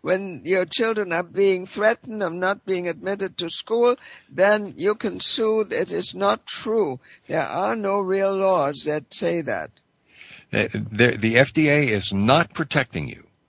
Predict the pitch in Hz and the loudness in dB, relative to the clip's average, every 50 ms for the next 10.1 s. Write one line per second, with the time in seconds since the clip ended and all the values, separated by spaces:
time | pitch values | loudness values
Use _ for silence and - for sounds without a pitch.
0 | _ _ _ - 110 107 98 92 92 90 - - 117 113 107 104 98 101 101 117 | _ _ _ -2 0 2 2 0 -2 -4 -2 0 2 2 2 0 -2 0 2 2
1 | 120 117 113 107 104 104 - 170 160 170 175 151 123 123 120 117 - - 101 98 | 4 4 4 2 2 2 2 2 2 4 2 0 0 -2 -2 -4 -6 -6 -8 -8
2 | - - - 120 - - 131 120 117 110 101 - - 143 143 151 151 - 147 139 | -10 -12 -10 -6 -4 0 2 2 2 2 0 -2 -2 0 0 0 0 0 0 0
3 | 131 131 127 - - 131 127 120 113 107 107 110 113 113 - - 135 127 131 120 | 0 2 0 0 0 0 0 2 2 2 2 2 2 2 0 -2 0 0 0 0
4 | 120 127 123 131 135 - - 139 139 139 139 139 151 160 151 - - - - - | 2 2 0 0 0 -2 -4 0 0 0 0 0 -2 -4 -6 -10 -14 -18 -18 -14
5 | - - 92 101 143 165 180 - - - - - 120 123 117 113 117 123 120 120 | -10 -4 2 4 4 4 4 2 0 -4 -2 -2 -2 0 0 0 0 2 2 2
6 | 123 123 - - - 113 110 110 107 107 104 110 104 82 67 62 58 - - _ | 0 0 -2 -2 -2 -2 -2 -2 -6 -6 -4 -2 0 0 -2 -2 -6 -12 -18 _
7 | _ _ - - - - _ - 113 113 110 - - 135 120 117 110 104 - - | _ _ -20 -20 -20 -20 _ -2 -2 0 0 0 2 2 4 2 2 0 -4 -8
8 | - - 107 101 101 110 110 104 - 120 127 135 143 151 156 147 - - 160 160 | -6 -2 -2 2 2 2 2 2 2 2 2 4 4 4 4 2 0 0 2 4
9 | 139 117 113 107 - - 107 85 110 110 107 - 104 104 101 - - 123 120 120 | 6 4 4 4 2 0 0 0 -2 -2 0 0 0 2 4 4 4 6 6 4
10 | 120 113 | 4 2